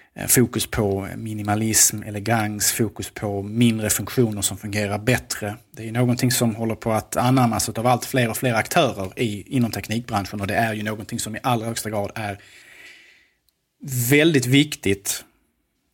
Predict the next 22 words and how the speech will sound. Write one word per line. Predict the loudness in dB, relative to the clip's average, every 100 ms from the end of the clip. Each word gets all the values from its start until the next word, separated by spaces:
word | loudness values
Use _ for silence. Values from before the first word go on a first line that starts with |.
| 0
och, | 0 0 -12 -12
eh, | -12 -12 -12 -14 -18 -20 -6 2
någonting | 2 2 0
som | 0 -2 -6 0
fattades | 4 4 4 2 0 0 2 0 0 -6 _ -2
hos | -2
väldigt | -2 4 4 6 2 4
många | 4 4 2
av | 0
de | 0
andra | 0 0
stora | -2 -2 0 0
aktörerna, | -2 -4 -6 -6 -6 -6
oavsett | -4 -2 -2 -2
om | -6
man | -8
pratar | -10 -8 -2
om |
mjukvara | 2 2 2 -2 -2
eller | -4 -6
hårdvara | -10 -12 -10 -10 -10
tidigare. | -12 -14 -14 -14 -16 -18